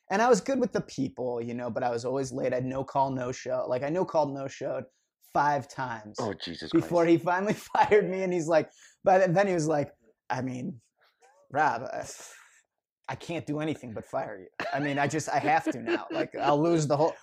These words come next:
Speaker 1: no one will believe me, you know, no one."
Speaker 2: I love the idea of that. I'd never heard the phrase "no call, no show."
Speaker 1: Oh, that's a big restaurant
Speaker 2: I
Speaker 1: thing.
Speaker 2: love that phrase.
Speaker 1: And it's, like, a big problem. Like, you
Speaker 2: And
Speaker 1: get
Speaker 2: you
Speaker 1: one of the, what, one of those and you're usually fired.
Speaker 2: Uh-huh.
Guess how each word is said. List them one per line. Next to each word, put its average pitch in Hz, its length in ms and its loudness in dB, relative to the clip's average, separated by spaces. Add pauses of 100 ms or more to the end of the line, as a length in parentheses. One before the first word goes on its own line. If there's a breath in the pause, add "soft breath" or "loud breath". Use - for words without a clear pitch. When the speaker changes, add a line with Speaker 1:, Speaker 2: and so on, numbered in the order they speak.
(180)
Speaker 1:
no 202 280 6
one 208 180 4
will 185 120 8
believe 180 280 6
me, 170 400 2
you 170 80 0
know, 156 80 0
no 156 160 0
one." 147 200 -2
Speaker 2:
I 214 120 4
love 311 180 4
the 185 140 2
idea 151 180 -2
of 139 80 -6 (100)
that. 139 200 -2
I'd 180 160 2
never 208 200 4
heard 175 140 4
the 160 60 -2
phrase 123 260 2
"no 117 120 -2
call, 101 180 -2
no 90 160 -2
show." 73 360 -4 (160)
Speaker 1:
Oh, 175 220 8
that's 165 220 2
a 160 40 2
big 143 540 2
restaurant 123 580 -6
Speaker 2:
I 156 140 4
Speaker 1:
thing. 151 80 2
Speaker 2:
love 139 220 6
that 104 200 2
phrase. 78 360 -6
Speaker 1:
And 156 160 0
it's, 151 200 -2
like, 151 260 2
a 131 160 0 (100)
big 139 520 2 (1200)
problem. 117 540 -4 (140)
Like, 135 160 0
you 143 60 4
Speaker 2:
And 139 80 8
Speaker 1:
get 180 100 8
Speaker 2:
you 151 60 4
Speaker 1:
one 165 180 4
of 170 100 -2
the, 170 320 2
what, 147 240 0
one 160 220 0
of 156 140 0
those 127 260 0
and 127 100 -8
you're 120 100 -8
usually 117 340 -10
fired. - 380 -10 (100)
Speaker 2:
Uh-huh. 95 240 0